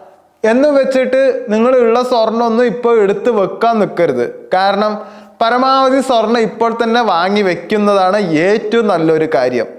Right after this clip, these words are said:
ഇത് ഞാനിങ്ങനെ പറയാൻ കാരണം എന്താ വെച്ചാ, രണ്ടായിരത്തി ഇരുപത്തിയേഴില് സ്വർണം ഇരുപത്തേഴായിരം രൂപയാവും. പക്ഷേ അതിലൊരു വ്യത്യാസമുണ്ട്. കാരണം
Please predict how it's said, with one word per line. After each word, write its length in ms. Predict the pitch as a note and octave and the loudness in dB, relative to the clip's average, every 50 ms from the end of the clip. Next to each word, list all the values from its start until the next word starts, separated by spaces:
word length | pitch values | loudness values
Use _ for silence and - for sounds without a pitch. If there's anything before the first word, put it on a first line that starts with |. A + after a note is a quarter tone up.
| - - - _ _ - | -20 -20 -20 _ _ -4
ഇത് 200 | G#3 F#3+ A3 A3+ | -2 0 0 2
ഞാനിങ്ങനെ 360 | A3 G#3+ G#3+ A3 A3 A3+ A#3 A#3 A#3 A3+ | 0 0 0 0 0 0 -2 -2 -2 -2
പറയാൻ 420 | G#3+ G#3 A3 A#3 B3+ C4 B3+ A#3+ | 0 0 2 2 2 2 2 2
കാരണം 320 | A#3 G#3+ G#3+ G#3+ G#3 G#3+ | 2 2 2 2 2 2
എന്താ 160 | G3+ F#3+ F#3 F#3 | 0 0 0 0
വെച്ചാ, 520 | F#3 F#3+ F#3+ F3+ F#3 G3 G#3 - - - - - - _ _ _ _ - | 0 0 0 2 2 2 2 -2 -4 -10 -16 -18 -20 _ _ _ _ -2
രണ്ടായിരത്തി 520 | F#3 F3+ F3+ F#3 G3 A3+ B3 B3 A#3+ B3 | 0 0 0 0 0 0 0 0 0 2
ഇരുപത്തിയേഴില് 540 | B3+ B3 B3 B3 B3 B3+ B3+ B3 B3+ C4 C4+ | 2 2 2 2 2 2 2 2 2 2 0
സ്വർണം 640 | B3+ C4 B3 A#3 A#3 A3+ A#3 A#3 B3+ C4 B3+ - - - - - - _ - | 0 0 0 0 2 0 0 0 0 -2 -4 -6 -10 -14 -20 -20 -10 _ -2
ഇരുപത്തേഴായിരം 720 | G#3+ G#3+ A#3 A#3+ A#3 A#3+ B3+ B3+ B3+ C4 C4 C4 B3+ A#3+ | 2 2 2 2 2 2 2 2 2 2 2 2 2 2
രൂപയാവും. 560 | A#3+ A#3 A3+ G#3 G#3+ G#3+ F#3 D3 B2 G#2+ - - - - - - - - | 2 2 2 2 2 2 2 2 0 -2 -6 -10 -14 -18 -20 -10 -6 -4
പക്ഷേ 520 | D3+ D3 D3+ - - D#3 D3+ D3+ D#3+ F3+ F3 - - - | -4 -4 -4 -4 -2 0 2 2 2 0 -2 -4 -6 -2
അതിലൊരു 260 | G#3 A3 A#3+ C4+ C#4+ C#4+ | -2 0 2 2 2 2
വ്യത്യാസമുണ്ട്. 880 | B3 A3+ A#3 - - C4+ C4+ C4+ B3 C4+ B3+ A3+ F#3 D#3 C3+ B2+ B2 - - - - - | 2 0 0 0 0 0 0 0 0 0 0 0 0 0 -2 -2 -4 -4 -8 -12 -6 -4
കാരണം 640 | F#3+ F3+ F#3 F#3+ G3 G3 G3+ G3+ F#3+ F#3+ - - | -2 0 0 0 0 0 0 -2 -4 -6 -12 -16